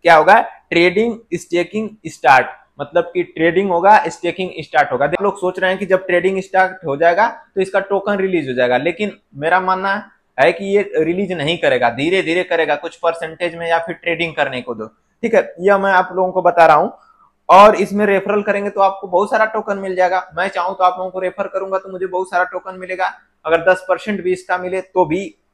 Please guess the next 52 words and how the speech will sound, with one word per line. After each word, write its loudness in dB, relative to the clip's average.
म-, -18
मतलब -2
है 4
जो 2
है, 4
ठीक -10
है, -2
इतना 2
है। 6
और 4
इसका 0
आप 4
लोग -4
देख -4
सकते -6
हैं -6
यहाँ 0
पे -6
रेफरल 0
मिलेगा। -2
अब 6
देखिए 0
मैं -4
किस -10
हिसाब -2
से -8
कर -2
रहा 0
हूँ -2
कि -12
इसकी -10
value 2
बहुत 0
ज्यादा 2
नहीं -6
होने -6
वाली 0
है। -14
चलिए -2
उसको -6
भी -8
मैं -6
दिखा -2
देता -4
हूँ। -6
यहाँ 2
पे -14
देख -6
सकते -14
हैं -10
कि -20
इसका -2